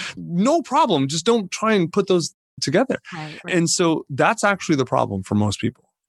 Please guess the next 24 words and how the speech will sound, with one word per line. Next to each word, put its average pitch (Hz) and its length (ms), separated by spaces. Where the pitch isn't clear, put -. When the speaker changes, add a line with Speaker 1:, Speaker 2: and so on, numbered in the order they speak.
Speaker 2:
People - 320
Speaker 1:
is 285 60
Speaker 2:
are - 40
gonna 277 180
buy 220 240
this 208 220
book 185 260
after 160 300
hearing 165 300
this 151 140
podcast - 540
if - 140
they 180 120
haven't 180 400
read 175 200
it 175 220
or 180 100
don't 175 240
know 170 120
you 165 200
already. 180 520
And 208 160
I'm 196 160
wondering, 185 540